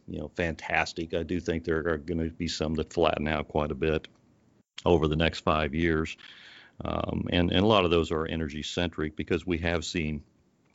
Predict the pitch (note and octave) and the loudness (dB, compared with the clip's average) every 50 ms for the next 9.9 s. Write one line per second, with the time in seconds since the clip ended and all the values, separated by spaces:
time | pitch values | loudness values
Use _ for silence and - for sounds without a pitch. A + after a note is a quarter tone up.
0 | - - - - - G2 - - - - G#2+ G2 D#2+ E2+ D#2+ D2+ D2+ C#2+ D2 - | -20 -20 -10 -4 -4 -4 -4 -4 -2 2 2 2 4 2 0 0 -2 -4 0 2
1 | F#2 F#2+ F#2+ - - D2+ D2+ D#2 D2+ D#2 D#2 D#2 - - F2+ F2 - D#2+ D#2 D#2+ | 2 2 2 0 -2 -6 -6 -4 -4 -4 -4 -4 -2 0 0 0 0 -2 -2 0
2 | D#2 D#2 D2+ C#2+ D#2 D2+ C#2 D2 D2+ D#2 D#2 D#2 D#2 D2+ C#2+ D#2+ D#2 D2+ C#2+ D#2 | 0 0 0 0 -2 -2 0 0 0 0 2 2 2 0 2 0 0 0 0 0
3 | D#2 D#2+ D#2 D2 C#2+ - - D#2+ C#2+ D2 D#2 D#2 D2+ D#2 E2 E2 - - - - | 2 2 2 2 2 0 0 0 0 0 -2 -2 0 0 0 -2 -4 -6 0 2
4 | F#2+ F2 E2+ D#2+ - - - - - - - - - G#2 G2 G2 F#2 E2 - - | 4 4 4 2 -2 -6 -12 -16 -16 -18 -18 -2 0 2 4 4 2 4 4 4
5 | F#2+ F2+ E2+ F#2 E2 D#2 F2 F#2+ F#2 F2 E2 E2+ D#2+ D#2+ E2+ F2 F#2 E2+ - - | 4 4 4 2 0 2 2 2 2 4 2 2 2 4 4 4 4 2 0 -6
6 | - - - F#2+ E2 F2 D#2+ E2 E2 E2+ E2 D#2+ D#2+ - - - - - - - | -10 -6 -6 -4 -4 -2 -4 -4 -4 -2 -2 -4 -4 -6 -10 -16 -20 -20 -20 -20
7 | - _ _ - G#2+ G2+ G2+ G2+ G2+ F#2 - - - F#2+ F#2+ F#2 F2+ - - - | -20 _ _ -2 -2 -2 0 -2 -2 -2 -2 -2 0 2 2 2 2 0 -4 -4
8 | E2+ - - - E2+ F2+ F#2 F#2 F2+ F2 E2+ D#2+ E2 D#2+ D#2 - - E2+ D2+ - | -4 -4 -4 -2 0 2 4 4 4 2 0 0 -2 -2 -4 -6 -6 -6 -6 -6
9 | - E2 D2+ D2+ D2+ D2+ D#2 D2+ C#2 D2 D#2+ E2 E2 D2+ C#2 - - | -6 -4 -4 -2 -2 -2 -2 -4 -4 -4 -4 -4 -4 -4 -6 -8 -10